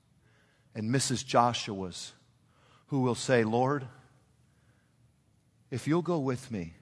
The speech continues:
I'll go." And I challenge you today,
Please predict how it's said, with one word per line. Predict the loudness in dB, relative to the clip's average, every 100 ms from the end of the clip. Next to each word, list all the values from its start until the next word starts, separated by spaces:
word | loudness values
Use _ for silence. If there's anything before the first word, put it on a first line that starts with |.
| _
I'll | -12 -12
go." | -10 -14 -14 -20 _ _ _ _ _ _ _ -20 -20 _ _ _ _ _ _ _ _
And | -2 2
I | 2
challenge | 2 0 0 0 -4
you |
today, | -6 -6 -6 -8 -12